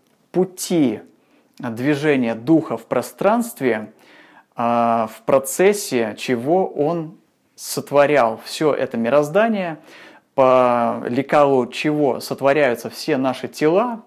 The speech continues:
произрастают все растения в мире – и все живые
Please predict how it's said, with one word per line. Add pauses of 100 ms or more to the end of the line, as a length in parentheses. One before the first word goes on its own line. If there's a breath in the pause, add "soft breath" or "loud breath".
(160)
произрастают
все
растения
в
мире – (580 loud breath)
и (260)
все
живые